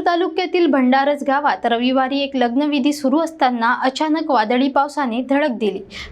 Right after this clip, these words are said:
विजेच्या कळकळाटासह गारपिटीने वऱ्हाडी मंडळींची मोठी तारांबळ उडाली. पावसामुळे मंडप उद्ध्वस्त झाला आणि उन्हाळी पिकांचेही मोठे नुकसान झाले आहे.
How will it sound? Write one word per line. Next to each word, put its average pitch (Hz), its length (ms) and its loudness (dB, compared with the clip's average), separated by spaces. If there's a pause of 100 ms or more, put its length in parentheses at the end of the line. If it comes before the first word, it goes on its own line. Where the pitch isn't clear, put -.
विजेच्या 262 460 0
कळकळाटासह 277 1000 2
गारपिटीने 247 720 0
वऱ्हाडी 247 440 0
मंडळींची 254 680 0
मोठी 262 380 2
तारांबळ 269 540 2
उडाली. 196 340 0 (400)
पावसामुळे 254 600 2
मंडप 254 420 0
उद्ध्वस्त 277 360 0
झाला 277 460 0
आणि 269 180 0
उन्हाळी 269 400 2
पिकांचेही 285 640 0
मोठे 254 360 2
नुकसान 269 400 -2
झाले 208 240 0
आहे. 202 240 -2